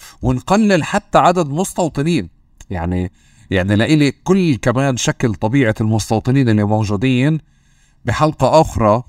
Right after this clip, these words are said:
يعني صار عندي فضول أتعرف شو يعني إسرائيلي بألفين واثنين وعشرين وألفين وثلاثة وعشرين وشو يعني مستوطن. هذا المستوطن شوي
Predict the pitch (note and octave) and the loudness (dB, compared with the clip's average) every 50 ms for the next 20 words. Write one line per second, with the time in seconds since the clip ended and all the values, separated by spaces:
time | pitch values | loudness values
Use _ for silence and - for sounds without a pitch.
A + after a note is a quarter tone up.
0 | _ _ - G2 F#2 F2+ F2+ F2+ F#2 F2+ F#2 F#2 G2 - C3 B2+ B2+ A#2+ G#2 C3 | _ _ -10 -10 -8 -8 -6 -6 -6 -6 -8 -8 -6 -2 0 2 2 2 0 -2
1 | C#3 B2+ C3+ - - A2+ G#2+ D3 D#3 C#3+ B2 - A2+ - - A#2 C#3 C3+ B2+ A2 | 0 0 -2 -2 -2 -2 0 0 0 0 2 0 -2 0 0 0 0 0 0 -2
2 | A#2+ - D3 D#3+ D#3+ D#3 C3+ A#2+ - - A2+ G2+ A#2+ B2 A#2+ A2 G#2+ G#2 G2+ F2+ | -2 -2 -2 -2 0 -2 -2 -4 -4 -6 -6 -4 -2 -2 -2 -2 -2 -2 -2 -4
3 | F2+ G2+ D2+ G2 - - A#2 G#2+ G#2+ G2 - A2 G#2 G2+ F#2+ G2 F#2 F2+ E2+ E2+ | -4 -6 -6 -6 -4 -4 -2 -2 -2 -2 -2 0 0 0 2 2 2 0 0 -2
4 | - - - A2 G2 F2+ F#2 F#2 - - G#2 G2+ - G2+ G2+ F#2+ - F#2+ F2 E2+ | -2 -2 -2 -2 0 0 -2 -2 -2 -2 -2 0 0 0 -2 -2 0 -2 -2 -2
5 | - - G2 F2+ F#2+ G#2+ C3 B2+ - _ _ _ _ _ _ - G#2+ G2+ - D3+ | -4 -4 -4 -2 0 -2 -2 -4 -6 _ _ _ _ _ _ -8 -6 -2 0 2
6 | D#3 D#3 D3 C3 B2+ B2 - - - B2 A#2 - B2 A2 A#2+ C#3+ D3+ C#3+ C#3 C3 | 2 2 2 0 -2 -2 -4 -2 0 0 0 0 -2 -2 -2 0 0 -2 -2 -4
7 | B2+ A#2+ A#2 - - C#3+ D3 C#3+ - - C#3 C#3+ D3+ D3+ C#3 - _ _ _ _ | -4 -6 -8 -6 -4 -2 -2 -2 -4 -4 -2 -2 -2 -4 -6 -8 _ _ _ _
8 | - - D#3 D#3 D3 A#2+ G2+ E2+ | -6 0 2 2 2 2 0 -4